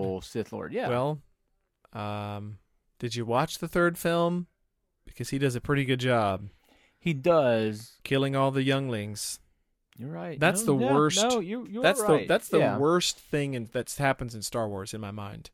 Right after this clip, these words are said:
Speaker 2: Well, yeah,
Speaker 1: When
Speaker 2: yeah.
Speaker 1: Anakin kills the younglings, that's the worst.
Speaker 2: Yeah.
Speaker 1: It's like he is Darth Vader at that point.
Speaker 2: You gotta be. You killed kids.
Speaker 1: But the thing is, he transitioned. They started calling him, they, Emperor Palpatine, not Emperor, ah,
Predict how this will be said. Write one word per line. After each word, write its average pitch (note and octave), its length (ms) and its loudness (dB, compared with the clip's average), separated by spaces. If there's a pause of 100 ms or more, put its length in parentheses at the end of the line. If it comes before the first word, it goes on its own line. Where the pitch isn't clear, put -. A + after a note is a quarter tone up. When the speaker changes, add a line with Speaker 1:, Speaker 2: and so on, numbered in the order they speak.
(300)
Speaker 2:
Well, B3 100 -4
yeah, A3 160 2
Speaker 1:
When F#2 60 -2
Speaker 2:
yeah. C3+ 200 -2
Speaker 1:
Anakin D#3 240 -4
kills D3 320 -2
the B2+ 80 -8
younglings, C3 720 -8 (1080)
that's A#2+ 300 -4
the A2+ 120 -10
worst. G#2 340 -8
Speaker 2:
Yeah. C#4+ 220 0
Speaker 1:
It's D3 100 -8
like A#2 140 -12
he F3 140 0
is C3+ 120 2
Darth C3 320 0
Vader A#2+ 400 -2
at A#2 220 -4
that - 220 -6
point. - 440 -14 (100)
Speaker 2:
You B2 80 -10
gotta D3 220 -2
be. - 100 -10
You G2+ 120 -10
killed B2 220 -6
kids. A2 520 -12 (420)
Speaker 1:
But - 160 0
the C#3+ 100 -8
thing C#4 220 -4
is, D3 200 -2
he F3 200 -6
transitioned. C#3 720 -4
They C3 120 -2
started C#3 340 -2
calling D#3 380 -2
him, G2+ 360 -6
they, G2+ 400 -8 (720)
Emperor B2 240 -6
Palpatine, A#2 400 -8
not B2+ 220 -4
Emperor, A#2+ 320 -12
ah, A2+ 320 -2